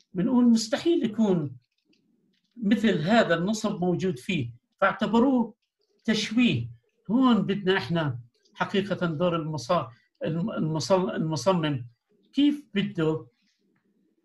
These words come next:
يتعامل مع التكوين، وكيف بده عناصر التك-، التكوين إنها تلتقي مع بعض وتلعب كل واحدة الدور المكمل لل-،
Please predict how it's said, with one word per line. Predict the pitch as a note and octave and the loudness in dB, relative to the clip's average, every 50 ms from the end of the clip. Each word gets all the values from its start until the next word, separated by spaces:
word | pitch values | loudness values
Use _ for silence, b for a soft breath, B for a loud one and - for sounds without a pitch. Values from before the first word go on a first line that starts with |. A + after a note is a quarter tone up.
| _ _ _ _ _ _ _ _ _ - | _ _ _ _ _ _ _ _ _ -6
يتعامل | C#4+ E3 C#3 - F#3+ A3 A3 G#3 G3 E3+ | -6 -4 -2 0 2 2 4 4 4 4
مع | E3+ E3 | 4 2
التكوين، | E3 E3 - - D3 A#2 - D#3 C3+ A#2+ A2+ A#2 - - _ _ _ _ _ _ | 2 0 -2 -4 -6 -4 -2 -2 0 0 0 -2 -6 -10 _ _ _ _ _ _
وكيف | - - - - C#4 C4+ B3 - - | -12 -12 -2 2 2 2 2 2 2
بده | A#3 A3+ - C#3+ E3+ D#3+ | 0 0 2 0 0 0
عناصر | D#3 E3 E3+ G3+ A3 G#3+ - F#3+ E3 | 0 0 0 0 0 0 -2 -2 -4
التك-، | D#3+ - - - E3 - - C4 | -4 -2 -2 -2 -2 -2 -4 -8
التكوين | A3+ G#3+ - - - - F3 F3 - F#3 G3 F#3+ F#3+ G#3+ A3 B B B B B B _ _ _ _ - | -8 -10 -10 -6 -4 -2 -2 -2 -2 -2 0 0 0 0 0 B B B B B B _ _ _ _ 0
إنها | F#3+ F#3 F#3 F#3 | 2 2 4 2
تلتقي | F#3 - B3 A#3 A3+ - A3+ G#3+ - G3+ F#3+ | 2 2 0 0 0 0 -2 0 0 0 0
مع | E3+ E3 E3 D3+ | 2 2 2 2
بعض | C#3 E3 F3 F3+ G#3 A3 A3 - - _ _ _ _ _ | 2 2 4 4 4 2 0 -4 -10 _ _ _ _ _
وتلعب | - F3+ - - B3+ A#3+ A#3+ A3+ G#3+ G3 - - - | -6 -4 0 2 2 4 4 2 2 0 -2 -6 -2
كل | - A3+ A#3+ C4 B3 | 2 4 4 4 4
واحدة | A#3+ A3 A3+ A3+ - - F3 C#3+ E3 F3+ F3+ - - _ _ _ _ _ _ _ _ _ _ F#4 - | 4 4 4 4 4 2 2 2 2 2 0 -2 -6 _ _ _ _ _ _ _ _ _ _ -10 -10
الدور | B2 A#2+ A#2 G#3+ B3+ B3 A#3+ G#3+ | -8 0 4 6 6 6 6 4
المكمل | F#3+ F#3 F#3+ F#3 - A3+ G#3+ G3 F#3 F#3+ F#3 F#3 F3+ - _ _ _ _ _ _ _ _ _ _ - | 4 2 0 2 2 2 4 6 6 6 6 4 0 -6 _ _ _ _ _ _ _ _ _ _ -10
لل-، | - D#3 E3+ F#3 F#3 F#3 - | -4 0 2 2 2 0 -4